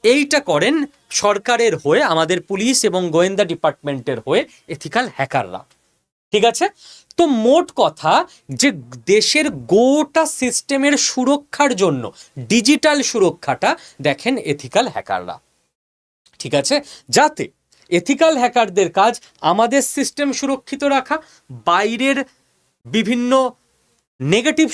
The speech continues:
শক্তির হাত থেকে, জঙ্গিদের হাত থেকে, চোর ছেঁচড়ের হাত থেকে।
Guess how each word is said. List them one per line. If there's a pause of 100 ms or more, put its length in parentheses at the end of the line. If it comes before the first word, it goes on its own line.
শক্তির
হাত (100)
থেকে, (120)
জঙ্গিদের
হাত
থেকে, (100)
চোর
ছেঁচড়ের
হাত (100)
থেকে।